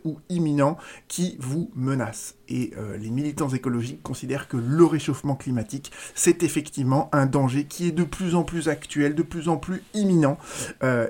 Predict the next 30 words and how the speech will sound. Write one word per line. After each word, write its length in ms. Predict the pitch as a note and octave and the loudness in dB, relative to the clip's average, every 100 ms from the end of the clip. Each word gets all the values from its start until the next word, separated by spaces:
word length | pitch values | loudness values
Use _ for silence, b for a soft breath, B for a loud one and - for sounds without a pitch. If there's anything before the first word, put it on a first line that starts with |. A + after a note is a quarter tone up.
| - | 4
et 120 | D3+ | 4
ça 240 | - E3+ | 6 4
justifie 580 | C#3 G3+ - F3+ E3 F3 | 2 -2 -4 -6 -6 -4
en 80 | D3 | -2
fait 220 | D3+ D3+ | -2 4
leur 160 | D#3+ C#3+ | 4 4
action, 480 | C#3+ - F3 G#3+ - - _ _ _ _ - - | 0 0 0 0 -6 -20 _ _ _ _ -14 -6
euh, 180 | C3 B2+ | -2 0
parce 280 | A#2+ C3 - | 0 -4 -2
qu'ils 280 | G3+ F#3 C#3+ | -2 -2 -2
considèrent 340 | C#3 C3+ F3 | -4 -2 0
que 100 | D#3 | 2
leur 180 | D3 C#3+ | 0 0
action, 320 | C#3 - G3 | -4 -2 -2
eh 20 | |
bien, 220 | B2+ D3 F3+ | 0 0 0
c'est 180 | F3 | 0
juste 300 | C#3+ F#3+ - - | -2 -4 -6 0
un 180 | C#3+ D#3 | 2 2
acte 240 | G3 - | 0 0
nécessaire 840 | D3 C#3 F#3+ G3 F3 - C#3 D3 D3 B B | 2 4 2 2 2 2 2 0 -4 B B
à 100 | C#3 | 0
la 100 | C#3 | 0
sauvegarde 680 | B2+ - E3+ C#3 D3 E3 E3 | 0 2 0 4 2 2 0
de 80 | C3 | -2
la 140 | B2+ B2+ | -2 0
personne 560 | D#3 - - C#3+ D3+ | -2 -2 -2 -2 -2
ou 100 | D#3 | -4
des 120 | C3 B2 | -2 -2
biens. 260 | B2+ B2 | 0 -2